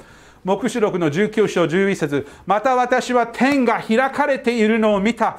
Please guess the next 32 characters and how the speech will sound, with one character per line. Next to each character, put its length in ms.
す 160
る 100
と 120
見 160
よ、 160
白 560
い 180
馬 320
が 160
い 120
た。 280
そ 160
れ 120
に 140
乗 180
っ 80
て 140
い 160
る 140
方 320
は 240
確 580
か 200
で 160
真 520
実 300
な 140
方 340
と 120
呼 200
ば 160
れ、 180